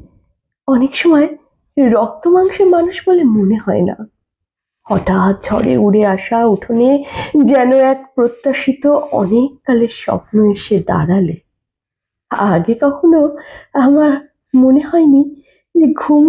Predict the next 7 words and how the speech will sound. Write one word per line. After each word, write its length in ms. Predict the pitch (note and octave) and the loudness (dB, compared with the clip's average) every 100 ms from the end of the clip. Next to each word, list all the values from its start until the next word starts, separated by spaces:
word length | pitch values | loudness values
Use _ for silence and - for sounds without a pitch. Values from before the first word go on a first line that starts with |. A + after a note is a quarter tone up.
| D#4 | 2
থেকে 220 | E4 D#4+ | 0 0
আচমকা 580 | - B3 - D4 C#4 C#4+ | 0 -2 0 0 0 -2
উঠতে 500 | - A3+ A3 - D#4+ E4 E4 - _ _ _ F#3+ | -2 -4 -6 -4 2 2 0 -12 _ _ _ -2
আমি 240 | D#3+ F3 A3 | -2 0 0
আসলে 400 | G#3+ - C4 C#4+ D4+ - _ _ - | 0 -2 0 0 0 -12 _ _ -16
খুব 260 | - A3+ G#3+ - | -2 0 0 -4
ভালোবাসি। 720 | - F3+ F3+ E3+ - G3+ | -6 -4 -2 -4 -4 -4